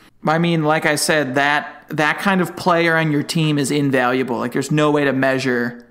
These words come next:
how helpful he is and how, and he's only a rookie. He's played two preseason games and he's already re-, reading punt coverages and performing well. That kind of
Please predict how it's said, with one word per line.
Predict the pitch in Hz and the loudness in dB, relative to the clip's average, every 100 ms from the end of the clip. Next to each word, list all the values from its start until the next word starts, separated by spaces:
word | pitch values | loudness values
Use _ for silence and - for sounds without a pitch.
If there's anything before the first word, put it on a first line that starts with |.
| _ | _
how | - 143 | -2 0
helpful | 143 143 139 120 | 2 0 0 -4
he | 131 123 | -2 -2
is | 117 123 | -2 -4
and | 151 | -2
how, | 156 - - | -2 -2 -2
and | 165 | 0
he's | 170 | 0
only | 254 190 | 0 0
a | |
rookie. | 135 180 - - - - | 0 -2 -6 -12 -16 -6
He's | 180 | -4
played | 180 220 208 | 0 0 0
two | 214 | -2
preseason | 208 214 208 185 156 | 0 0 0 0 0
games | 139 139 151 | 0 0 0
and | 165 | 0
he's | 156 | 0
already | 165 170 160 | 2 2 0
re-, | 151 - - - | -4 -12 -18 -10
reading | 139 160 170 151 | 0 0 2 0
punt | 170 170 170 | 0 -2 0
coverages | 135 117 113 120 156 - - _ _ _ _ | -2 -2 -4 -4 -6 -10 -20 _ _ _ _
and | - 147 143 135 131 | -2 0 0 -2 -4
performing | - 156 180 175 160 | -4 0 2 2 2
well. | 151 156 147 | 2 2 2
That | 151 151 151 | 2 0 -2
kind | - 180 175 180 | -4 0 2 2
of | 165 - | 0 -2